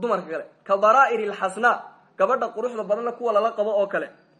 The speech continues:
Kuwaasoo qulna yidhi, liwajhiha, gabadhii quruxda badnayd wejigeega ku yidhi, xasadan, xasad aawadeed, wa buqdan, iyo cadho aawadeed, innahu, wejigani, la damiim, waa mid fool xun. Gabadh qurux badan buu qabo, dhowr kale u ka daba keenay, laba kale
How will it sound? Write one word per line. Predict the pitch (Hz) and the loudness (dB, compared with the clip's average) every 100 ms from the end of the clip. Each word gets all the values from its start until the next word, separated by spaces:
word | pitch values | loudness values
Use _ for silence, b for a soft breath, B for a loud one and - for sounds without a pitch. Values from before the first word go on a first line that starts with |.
| _ _ _ b b b - | _ _ _ b b b 4
Kuwaasoo | 285 302 294 294 269 | 10 12 10 8 2
qulna | 254 311 311 254 | 4 -2 0 -2
yidhi, | 220 214 208 - | -4 -6 -12 -14
liwajhiha, | 202 226 220 226 269 233 196 | -14 -8 -8 -8 -10 -8 -6
gabadhii | 208 262 269 - | -6 -6 -6 -12
quruxda | 240 254 | -14 -12
badnayd | 202 208 233 | -12 -10 -12
wejigeega | 269 285 202 262 247 202 | -10 -12 -4 0 0 0
ku | 254 | -10
yidhi, | 262 254 | -12 -12
xasadan, | - 202 190 269 202 | -8 -10 -4 -4 -4
xasad | - 277 - 202 | -6 -6 -4 -4
aawadeed, | 190 202 254 214 165 - _ _ b b b | 0 2 2 0 -4 -12 _ _ b b b
wa | 202 | 0
buqdan, | 208 269 214 269 247 | 2 0 4 4 4
iyo | 233 | 2
cadho | 262 226 277 | 4 4 4
aawadeed, | 240 233 294 247 190 - | 4 6 6 6 2 -4
innahu, | 214 277 277 | -2 0 0
wejigani, | 277 226 214 202 | -4 -4 -4 -4
la | 196 | -4
damiim, | 185 208 254 | -6 -6 -6
waa | 240 | -6
mid | 233 185 | -6 -4
fool | 208 | -4
xun. | 185 131 _ _ _ - | -4 -12 _ _ _ -4
Gabadh | 220 226 | -2 -2
qurux | 233 | -8
badan | 214 233 | -4 -4
buu | 233 | -4
qabo, | 196 214 | -6 -4
dhowr | 254 233 | -2 -2
kale | 214 | -2
u | 233 | -6
ka | |
daba | 214 220 | -4 -4
keenay, | 196 165 | -2 0
laba | 196 208 | 0 -2
kale | 151 | -6